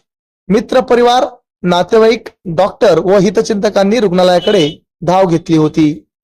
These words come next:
या घटनेनंतर परिसरातील लोकांकडून या हायवेवरील रोडवर जे गती अवरोधक टाकले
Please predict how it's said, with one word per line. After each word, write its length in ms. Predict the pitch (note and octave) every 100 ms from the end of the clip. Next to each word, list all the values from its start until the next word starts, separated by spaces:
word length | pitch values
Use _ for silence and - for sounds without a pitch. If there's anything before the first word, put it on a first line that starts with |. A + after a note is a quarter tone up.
| _
या 160 | E3 F#3+
घटनेनंतर 640 | F#3+ F#3+ G#3+ G#3 G3+ A#3+ B3+
परिसरातील 640 | A3 G3+ - F#3+ F#3+ G#3+
लोकांकडून 680 | F#3+ F3+ G3 F#3+ B3 E3+ D#3 - _ _
या 180 | F#3 B3+
हायवेवरील 520 | G3 G#3 A3+ A3 B3
रोडवर 400 | G#3+ G3 G3 A3
जे 140 | F#3+ G#3
गती 320 | F3+ F#3 G#3 -
अवरोधक 460 | F3 F#3 E3+ A#3 -
टाकले 280 | F#3+ G3